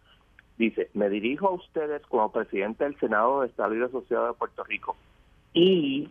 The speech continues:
como presidente de la Conferencia Legislativa del Partido Popular Democrático,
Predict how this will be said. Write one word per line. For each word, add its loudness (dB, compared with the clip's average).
como 0
presidente -6
de 2
la 0
Conferencia -2
Legislativa 0
del 2
Partido -2
Popular 0
Democrático, 0